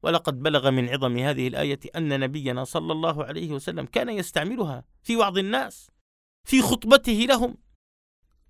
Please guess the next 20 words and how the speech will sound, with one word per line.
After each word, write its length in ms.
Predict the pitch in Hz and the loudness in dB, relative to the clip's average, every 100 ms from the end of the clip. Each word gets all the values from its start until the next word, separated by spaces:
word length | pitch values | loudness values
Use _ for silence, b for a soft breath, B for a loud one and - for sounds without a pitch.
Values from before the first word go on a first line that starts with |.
| _ | _
أخرج 440 | 220 190 165 147 131 | -2 0 -2 -2 -2
البخاري 760 | 131 127 - 214 196 160 113 _ _ _ _ _ _ - | -4 -4 0 2 2 -2 -8 _ _ _ _ _ _ 0
عن 180 | 151 196 | 2 4
عبد 180 | 196 | 2
الله 320 | 214 220 226 202 | 2 2 4 4
بن 160 | 185 | 2
مسعود 580 | 180 165 165 214 190 147 | 0 0 0 2 4 2
رضي 400 | 143 143 143 147 | 0 0 0 0
الله 360 | 147 151 143 143 | 0 0 0 2
عنه 420 | 202 185 143 101 _ 160 | 2 0 -2 -6 _ -4
أنه 360 | 180 165 156 | -2 -2 -2
كان 300 | 143 185 180 | -2 0 0
يقول 520 | 160 151 - 175 160 | 0 -2 -2 -2 -2
في 160 | 143 156 | -2 -4
خطبته: 600 | - 170 175 220 233 220 - _ _ _ _ _ | -2 -4 0 2 2 -2 -4 _ _ _ _ _
"إن 340 | 151 190 170 147 | 0 2 2 0
أحسن 540 | - 170 - - 151 | 0 -4 -4 -4 -2
الحديث 760 | 143 131 147 120 180 170 143 139 | -2 -2 -4 -2 -4 -4 -6 -10
كتاب 560 | - 131 - 170 143 | -10 -6 0 0 0
الله، 540 | 147 147 202 190 123 | -4 0 2 2 0